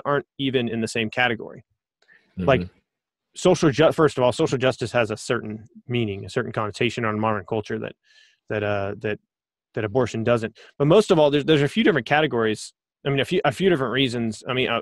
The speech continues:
Speaker 1: I mean, uh, stipulations that I have for whether something is an actual injustice versus a social injustice.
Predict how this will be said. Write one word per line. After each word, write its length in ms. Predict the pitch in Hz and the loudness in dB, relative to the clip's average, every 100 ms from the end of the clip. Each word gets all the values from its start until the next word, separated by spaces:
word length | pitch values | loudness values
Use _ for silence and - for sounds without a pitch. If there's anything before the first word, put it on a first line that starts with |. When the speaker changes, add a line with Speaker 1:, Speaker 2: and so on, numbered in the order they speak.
| - | -2
Speaker 1:
I 80 | |
mean, 180 | 127 123 | -2 0
uh, 380 | 113 104 104 101 | 0 0 -2 -4
stipulations 560 | - 156 135 143 135 123 | 0 2 4 2 2 2
that 100 | 117 | 2
I 40 | |
have 180 | 117 107 | 4 0
for 100 | 117 | 0
whether 220 | 123 127 | 0 0
something 280 | 123 135 127 | 0 -2 -2
is 100 | 117 | -4
an 80 | 117 | -4
actual 400 | 127 135 - 139 | -2 -2 0 -2
injustice 440 | 113 110 117 131 110 | 0 -2 -2 -4 -8
versus 300 | 120 117 113 | -10 -10 -8
a 20 | |
social 300 | - 165 135 | 0 0 0
injustice. 500 | 107 - 87 - - | -8 -10 -14 -16 -20